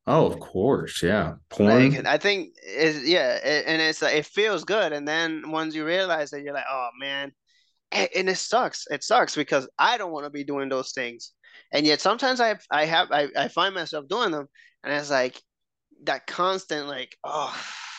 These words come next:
Speaker 2: you know, and it, it's a struggle, it's a fight, but I guess you just gotta keep working on it, like, you know.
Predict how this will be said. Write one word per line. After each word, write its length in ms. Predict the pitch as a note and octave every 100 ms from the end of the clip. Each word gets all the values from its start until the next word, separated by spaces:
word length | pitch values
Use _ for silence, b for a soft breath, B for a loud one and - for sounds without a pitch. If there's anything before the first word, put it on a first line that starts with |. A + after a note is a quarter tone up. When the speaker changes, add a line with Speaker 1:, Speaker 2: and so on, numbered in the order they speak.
| B _ _ b b b b
Speaker 2:
you 180 | - C3+
know, 240 | C3 D3
and 160 | B2+ D#3+
it, 120 | C3+
it's 180 | D#3 E3
a 60 | F#3+
struggle, 340 | - G#3 C#3
it's 120 | C3 E3
a 40 |
fight, 420 | - G3 D3+ - _ C3+
but 200 | C#3 C3
I 180 | C3+ C3+
guess 240 | D3+ D3+
you 100 | D3
just 180 | C#3 C3+
gotta 200 | D3 C3+
keep 200 | C3+ C3+
working 360 | C3 D#3 D3+ C#3+
on 180 | C3 B2+
it, 140 | B2 -
like, 300 | B2+ A#2 A#2 _ _ _ _ b b b _ -
you 80 | B2
know. 240 | A#2 B2+